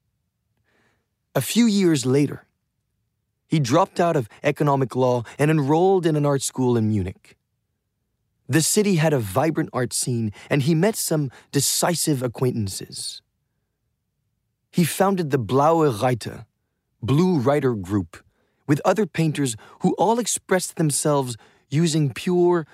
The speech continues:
strong, bright colors and lines shaking off the shackles of reality. Kandinsky started researching color as a means of conveying emotion. In his treatise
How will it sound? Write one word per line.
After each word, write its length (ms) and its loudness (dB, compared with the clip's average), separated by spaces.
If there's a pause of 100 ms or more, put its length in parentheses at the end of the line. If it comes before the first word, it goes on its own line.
strong, 800 0
bright 400 0
colors 400 0 (180)
and 180 2
lines 480 0 (220)
shaking 640 0
off 240 0
the 100 -4
shackles 760 -6 (180)
of 160 -2
reality. 560 -2 (1500)
Kandinsky 640 0
started 440 0
researching 680 -2
color 260 -2
as 160 0
a 60 -2
means 400 0
of 160 -2 (340)
conveying 840 0 (160)
emotion. 720 0 (1700)
In 140 2
his 240 2
treatise 760 -2